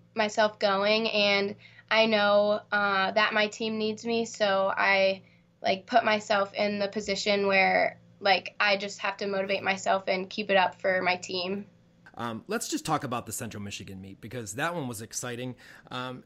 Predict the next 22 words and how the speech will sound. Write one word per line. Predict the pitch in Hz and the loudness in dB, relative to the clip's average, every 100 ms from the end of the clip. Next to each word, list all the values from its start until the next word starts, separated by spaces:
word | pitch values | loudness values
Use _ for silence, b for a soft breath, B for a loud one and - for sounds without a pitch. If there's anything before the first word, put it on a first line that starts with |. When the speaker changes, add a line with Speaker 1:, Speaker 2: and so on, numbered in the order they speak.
| - | -10
Speaker 2:
just | 214 - | -10 -6
talk | 208 277 277 | -4 -4 -2
a | |
little | 185 151 | -2 0
bit | 147 | -2
about | 127 127 | -2 -4
kind | - 143 131 | -2 -2 -4
of | |
the | 113 | -6
experience | 113 - - 139 139 139 139 135 - - | -8 -8 -6 -2 0 0 -2 -4 -8 -8
and | 131 123 127 | -8 -6 -4
what | 196 202 | -4 -4
the | |
competition | - 196 196 135 - - 220 - 156 | -4 -4 -4 -4 -4 -2 -4 -2 -4
was | 131 107 | -4 -6
like | 113 110 113 | -6 -6 -6
on, | 110 - | -10 -10
on, | 120 - | -12 -10
on | 120 113 | -12 -12
the | |
competition | - 107 101 117 104 101 | -10 -10 -10 -12 -10 -12
floor, | - 107 95 | -10 -10 -8